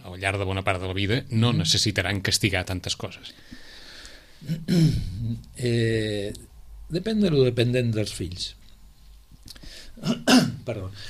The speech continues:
Speaker 2: Hi ha, mm, diríem, eh, si,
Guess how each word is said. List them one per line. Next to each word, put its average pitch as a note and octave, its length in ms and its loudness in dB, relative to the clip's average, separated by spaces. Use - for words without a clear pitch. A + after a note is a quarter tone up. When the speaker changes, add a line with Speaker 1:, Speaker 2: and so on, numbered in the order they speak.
Speaker 2:
Hi C3+ 120 8
ha, D#3+ 160 8
mm, A2 1700 -2
diríem, A#2 420 2
eh, - 840 -14
si, - 200 -10